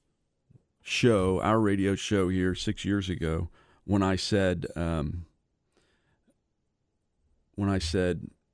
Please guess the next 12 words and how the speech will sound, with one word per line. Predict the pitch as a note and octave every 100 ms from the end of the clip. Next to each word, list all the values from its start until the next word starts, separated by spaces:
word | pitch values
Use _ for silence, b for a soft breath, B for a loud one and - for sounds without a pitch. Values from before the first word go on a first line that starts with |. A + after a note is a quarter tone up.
| _ _ _ _ _ _ _ _ _ _ F#2+
what | F2
did | D2
I |
say? | - - D2
Someone's | - C2+ - -
texting | - - - -
me |
here. | D2 -
Oh, | G2 F2+
I |
said, | F2+ G2 E2 D#2+
um, | D2+ C#2+ E2+